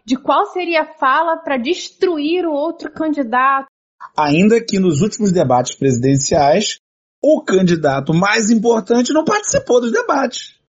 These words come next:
Speaker 2: Ele simplesmente não foi.
Speaker 1: Tempos obscuros esses, não é? Você lembrou muito bem, Leonardo Dias, mas até nos outros, né? Havia um, uma expectativa dessa ideia de, de destruir o outro.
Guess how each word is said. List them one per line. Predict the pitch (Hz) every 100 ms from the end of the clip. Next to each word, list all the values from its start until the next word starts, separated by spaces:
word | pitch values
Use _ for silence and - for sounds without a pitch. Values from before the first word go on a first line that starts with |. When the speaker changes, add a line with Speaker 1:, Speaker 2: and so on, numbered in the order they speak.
| _
Speaker 2:
Ele | 277 139
simplesmente | 143 185 214 233
não | 381
foi. | - 202 196 185 -
Speaker 1:
Tempos | - 214 214 220
obscuros | 226 233 - 247 262 269 285
esses, | 277 254 262 - 262 277
não | 247 240 254
é? | 320 440 - _ _ _ -
Você | 202
lembrou | 190 214 208 226
muito | 226 233 208
bem, | 185 220 233
Leonardo | 214 196 208
Dias, | 214 190 190 190 _ _ _ _
mas | 214
até | 220 240
nos | 247 240 233
outros, | 269 294 - 208 220
né? | 240 254 - _ _ _
Havia | 220 220 190 226 247 302 285 269
um, | 262
uma | 214 233
expectativa | - 233 - 208 208 - 247 311 247 202 180 - _ _ _ -
dessa | 196 220 240 294
ideia | 262 233 240 233
de, | 214
de | 202 185 180 202
destruir | 190 254 - - 240 233
o | 220
outro. | 202 196 190 190